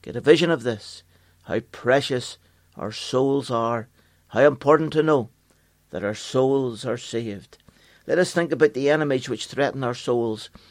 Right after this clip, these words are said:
David had enemies that threatened his physical well-being, but we have enemies which threaten our spiritual well-being.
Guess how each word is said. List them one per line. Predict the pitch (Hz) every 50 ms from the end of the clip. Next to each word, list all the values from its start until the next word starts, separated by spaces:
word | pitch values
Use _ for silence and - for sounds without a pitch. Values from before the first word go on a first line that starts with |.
| _ _ _ _ _ _ -
David | 143 156 165 139 156
had | 147 139 -
enemies | 143 156 165 165 156 147 143 117 -
that | 127 - -
threatened | - - 143 160 147 - 131 117
his | 117 135 113 - -
physical | - _ - - 156 160 151 170 - 151 147
well-being, | 135 135 123 123 113 - 120 107 98 90 - - _ _ _ _ _ _ _ _ _ _ -
but | - - 101
we | 104 131 143
have | 139 147 135 123
enemies | 139 143 147 143 139 135 139 123 - -
which | - 113 - - - -
threaten | - - - 120 135 117 - 127 120 -
our | - 123 120
spiritual | - - - - - _ - - 131 143 147 127 - 127 120 107 - _ _ - _ _ _ _
well-being. | - - 101 107 117 113 - 110 104 98 104 101 87 90